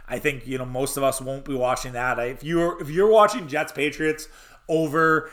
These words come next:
Jets, uh, Packers-Saints, you are the problem, and you don't, you don't deserve to be a Packer fan. Then you have Jets-Chiefs on, on Sunday night, which will be an awesome game that I think all of us will have our eyes towards. And then the Jets-Denver game,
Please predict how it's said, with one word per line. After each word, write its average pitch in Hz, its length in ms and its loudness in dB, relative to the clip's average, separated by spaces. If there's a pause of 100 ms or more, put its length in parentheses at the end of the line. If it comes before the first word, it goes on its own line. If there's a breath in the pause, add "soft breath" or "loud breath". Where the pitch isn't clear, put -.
(300 loud breath)
Jets, 147 420 2
uh, 139 200 4
Packers-Saints, 147 960 0
you 143 240 0
are 139 200 6
the 123 80 -2
problem, 139 520 0
and 131 120 -12
you 131 120 -6
don't, 131 240 -2 (120)
you 165 140 -2
don't 147 180 0
deserve 127 300 0
to 123 60 -6
be 131 60 -2
a 113 40 -2
Packer 123 260 2
fan. 107 180 -14 (360 loud breath)
Then 151 140 0
you 180 80 2
have 156 160 4
Jets-Chiefs 156 640 0
on, 135 300 -2 (420)
on 143 180 0
Sunday 127 320 -6
night, 156 380 0
which 120 140 -12
will 123 80 -10
be 117 80 -8
an - 40 -20
awesome 143 420 -6
game 131 280 -6
that 120 240 -6
I 123 120 -6
think 139 180 -10
all 139 200 4
of 135 100 2
us 123 200 -2
will 123 320 -4 (460 loud breath)
have 143 180 4
our 135 120 0
eyes 131 280 2
towards. 135 380 -2
And 135 160 -10
then 139 180 -4
the 131 140 -8
Jets-Denver 131 760 -4
game, 127 380 -10